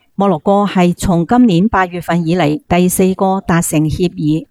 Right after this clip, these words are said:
同以色列實現關係正常化嘅中東國家。其他三個國家分別係阿聯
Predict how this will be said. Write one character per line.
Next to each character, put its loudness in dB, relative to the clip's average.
同 2
以 4
色 0
列 2
實 0
現 0
關 4
係 0
正 0
常 0
化 0
嘅 0
中 0
東 -2
國 -4
家。 0
其 2
他 2
三 0
個 0
國 -4
家 0
分 2
別 2
係 0
阿 2
聯 2